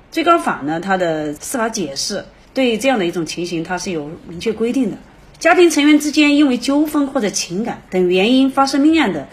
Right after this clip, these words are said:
一般是不适用死刑立即执行的。而且呢，根据目前我们从媒体得到的信息，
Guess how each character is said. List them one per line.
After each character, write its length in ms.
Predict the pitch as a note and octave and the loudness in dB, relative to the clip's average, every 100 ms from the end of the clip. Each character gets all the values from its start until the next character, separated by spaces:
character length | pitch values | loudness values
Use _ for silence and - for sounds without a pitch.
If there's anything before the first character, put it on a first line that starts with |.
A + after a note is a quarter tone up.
| - - - | -20 -18 -6
一 100 | B3+ | -2
般 300 | - D#4 E4 | 2 2 2
是 160 | - | -2
不 120 | - | -4
适 140 | A#3 B3+ | -4 -2
用 140 | B3 | -2
死 180 | - D#3 | -4 -8
刑 180 | D3 D3+ | -6 -6
立 120 | F#3 | -6
即 80 | F3 | -8
执 120 | - | -14
行 220 | C#3+ C3+ | -14 -16
的。 80 | C#3 - - - - | -18 -20 -20 -20 -10
而 140 | - D4 | 2 2
且 140 | D#4 | 4
呢， 180 | G#3 G3 | 2 2
根 180 | A3+ C4 | 2 2
据 100 | C#4+ | 4
目 180 | D4 C4+ | 4 2
前 480 | - D#3 E3 G3 - | 0 -4 -4 -4 -6
我 120 | E3 | -6
们 440 | E3 G3 A#3+ C4 - | -2 0 2 0 -2
从 160 | A3 | -2
媒 180 | A3+ C#4+ | 2 2
体 300 | - - - | 0 -4 -8
得 120 | - D3 | -8 -4
到 100 | F#3 | -4
的 220 | D3+ D3 | -4 -8
信 280 | - - G#3+ | -12 -6 -4
息， 360 | F3+ - A3 | -2 -2 -4